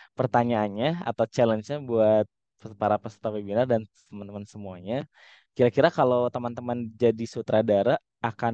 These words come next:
diberi judul apa film ini? Ya, boleh tulis di kolom komentar atau boleh langsung juga, nggak apa-apa, langsung voice ya. Kira-kira kalau misalnya teman-teman di sini jadi sutradara ya,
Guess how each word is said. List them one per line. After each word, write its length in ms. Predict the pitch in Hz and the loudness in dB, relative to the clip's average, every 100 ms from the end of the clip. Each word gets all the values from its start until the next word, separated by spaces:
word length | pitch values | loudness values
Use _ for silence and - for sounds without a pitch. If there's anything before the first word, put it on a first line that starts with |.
| 113 | -4
diberi 260 | 110 113 113 | -6 -6 -6
judul 200 | 113 110 | -4 -2
apa 440 | 107 107 135 139 131 | -2 0 0 -2 -4
film 180 | 123 110 113 | -2 -2 -4
ini? 120 | 110 104 _ _ _ _ | -8 -8 _ _ _ _
Ya, 160 | 113 110 - - - | 0 0 -4 -20 0
boleh 160 | 123 123 | 2 4
tulis 160 | 120 | 0
di 80 | 120 | -4
kolom 240 | - 107 104 | -4 -4 -4
komentar 340 | 104 104 104 127 | -6 -6 0 0
atau 160 | 113 139 | 2 2
boleh 240 | 127 147 | 6 6
langsung 400 | 147 123 120 127 120 | 6 2 -6 -10 -4
juga, 200 | 127 135 | 0 2
nggak 100 | 101 | 0
apa-apa, 200 | 101 110 104 | 0 0 0
langsung 240 | 95 - 101 104 | -4 -12 -14 -4
voice 280 | 101 131 120 123 | 0 0 2 -2
ya. 60 | 123 _ _ - _ _ _ _ | -2 _ _ -20 _ _ _ _
Kira-kira 280 | - 113 139 156 | -4 0 2 2
kalau 180 | 127 120 | 2 0
misalnya 680 | 120 131 117 117 113 113 110 _ _ _ | -4 -4 -4 -4 -4 -4 -6 _ _ _
teman-teman 460 | 117 110 110 110 123 117 | -14 -14 -10 -6 -4 -6
di 40 | |
sini 280 | - 101 117 131 135 123 | -8 -8 -6 -6 -8 -10
jadi 480 | 107 117 107 107 104 101 | -4 0 0 -2 -6 -8
sutradara 680 | 110 107 104 98 117 139 | -4 0 2 4 4 4
ya, 160 | 87 135 | 2 -4